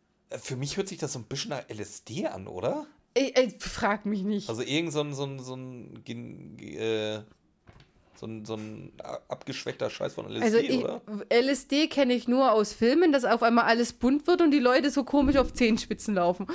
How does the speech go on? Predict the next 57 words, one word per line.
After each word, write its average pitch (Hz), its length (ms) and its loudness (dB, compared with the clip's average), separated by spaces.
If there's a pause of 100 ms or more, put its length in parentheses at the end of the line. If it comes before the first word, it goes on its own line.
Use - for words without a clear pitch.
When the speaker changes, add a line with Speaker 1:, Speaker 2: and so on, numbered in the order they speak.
(220)
Speaker 2:
Das 277 180 2
ist 269 180 2
für 269 100 6
mich 247 200 4
L 220 140 4
S 208 160 0
D. 220 140 2
Ich 226 180 0
wei-, - 200 4
ich - 200 0
habe 190 160 -8
keine, - 200 -16 (840)
frag 214 320 2
mich 262 240 2
da 240 120 6
nicht, 233 220 4
ob 220 80 4
man 220 120 2
damit 214 340 2
besser 196 300 2
hört. 190 320 0
Speaker 1:
Es 160 180 -2
ist 214 100 0
auf 185 160 0
jeden 190 140 0
Fall 175 100 4
eine 165 140 2
psychoaktive 160 720 -2
Substanz. 123 500 -2
Wollen 135 100 0
wir 143 40 -2
uns 131 100 -6
darauf 233 180 4
Speaker 2:
Aber, 254 100 2
Speaker 1:
einigen? 208 160 -4
Speaker 2:
aber 269 160 4
tatsächlich 262 540 0
kommt 262 260 2
ja 233 140 2
auch 208 140 2
nachher, 220 320 0
dass 202 180 -2
das 208 220 -6
ein 202 260 -2
Gemisch 214 280 -4
aus 196 180 -2
verschiedenen 202 440 -6
Drogen 180 300 -4
ist. - 160 -6
Speaker 1:
Ja. 104 140 0 (720)
So, 139 200 2
wir 139 60 -2
Speaker 2:
Ja. 135 60 -4
Speaker 1:
sind 165 160 -2
zurück 160 260 -4
im 123 140 -6
Saal. 151 420 2